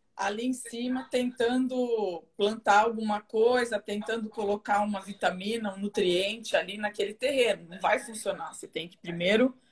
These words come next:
limpar, né? Limpar a terra, tirar toda aquela sujeira, cavar ali, mexer, aí pra depois você, você semear, colocar algum nutriente, né? E, e em termos de, de, de neurônios, assim,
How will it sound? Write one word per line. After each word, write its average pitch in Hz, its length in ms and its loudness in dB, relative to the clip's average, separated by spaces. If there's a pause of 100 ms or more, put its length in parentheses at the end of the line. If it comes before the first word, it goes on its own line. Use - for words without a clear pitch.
(560)
limpar, 175 960 8
né? 170 220 -6
Limpar 175 460 0
a 190 40 -2
terra, 185 380 0
tirar 180 260 -4
toda 185 220 -8
aquela 185 260 -6
sujeira, 180 880 -4 (560)
cavar 170 560 2
ali, 175 260 -6
mexer, 190 720 -8 (100)
aí 160 320 -10
pra 185 100 0
depois 226 500 4
você, 208 360 -4 (120)
você 185 520 -4
semear, 185 640 0
colocar 180 360 0
algum 180 260 -2
nutriente, 190 760 -6
né? 156 240 -6 (960)
E, 214 600 2
e 403 180 -2
em 403 60 -8
termos 262 440 6
de, 226 320 2
de, 202 420 -2
de 202 220 0
neurônios, 208 720 4
assim, 180 380 -6